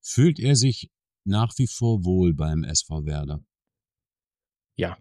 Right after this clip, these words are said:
Speaker 2: das glaube ich schon. Das macht er. Er ist ja auch nicht jetzt erst seit einem Jahr oder zwei Jahren da. Er ist jetzt nicht auf der Durchreise.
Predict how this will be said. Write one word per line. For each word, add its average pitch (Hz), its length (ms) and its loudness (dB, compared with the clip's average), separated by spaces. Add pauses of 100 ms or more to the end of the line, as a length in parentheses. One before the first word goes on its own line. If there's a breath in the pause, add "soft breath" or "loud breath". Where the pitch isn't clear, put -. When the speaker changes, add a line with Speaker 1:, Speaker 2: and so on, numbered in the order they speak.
(160)
Speaker 2:
das 92 160 -6
glaube 98 220 -4
ich 95 60 -4
schon. 110 180 -2
Das 98 160 -2
macht 107 200 -4
er. 117 60 0
Er 104 40 0
ist 113 100 -2
ja 113 80 2
auch 101 100 -2
nicht 104 160 -2
jetzt 98 140 -6
erst 95 160 -4
seit 95 200 -6
einem 95 120 -2
Jahr 101 260 0
oder 92 140 -2
zwei 104 260 -4
Jahren 101 280 -2
da. 117 160 -2
Er 107 60 0
ist 98 80 -2
jetzt 101 140 -4
nicht 104 160 -4
auf - 80 -6
der 90 120 0
Durchreise. 95 680 0